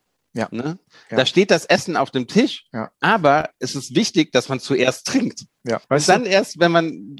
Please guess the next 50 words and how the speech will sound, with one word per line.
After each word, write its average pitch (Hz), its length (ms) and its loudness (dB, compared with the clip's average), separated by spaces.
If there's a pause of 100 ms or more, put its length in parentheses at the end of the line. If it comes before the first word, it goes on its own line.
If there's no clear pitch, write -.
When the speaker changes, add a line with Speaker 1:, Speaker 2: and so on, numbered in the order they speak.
Speaker 2:
genug 226 280 4
getrunken 262 480 -2
hat, 147 180 -2
erst 139 260 -2
dann 202 260 2
fängt 185 260 -4
man 160 160 -4
an 147 240 -2
zu - 140 -6
essen. 104 340 -2 (180)
Speaker 1:
Ja. 117 200 -6 (460)
Ja, 123 180 -8 (160)
also 131 240 0
ich 139 360 -4
habe 147 180 -2
in 131 120 -4
anderen 131 340 0
Podcast-Folgen 123 800 0
schon 120 200 -4
von, 110 400 -6
von 110 220 -8
diversen 110 320 2
Filmrissen 143 680 0
<laughs> - 0 -
erzählt. - 640 -2 (640)
Ich 127 180 -8
kann 143 160 0
aber 143 120 2
auch 127 80 2
sagen, 123 460 2
dass 113 220 -2
ich - 400 -10
es - 180 -8
mir 110 480 2
zumindest - 240 -14
bei 107 100 0
Geschäftsessen 110 760 -6
zur - 180 -8
Angewohnheit 107 500 -6
gemacht 95 300 -12
habe, - 140 -12
dass - 160 -12
ich - 120 -16
oft - 200 -12
vorher 98 260 -4
schon - 160 -12
ein 92 40 -16
bisschen - 200 -14
was - 160 -10
esse. - 320 -10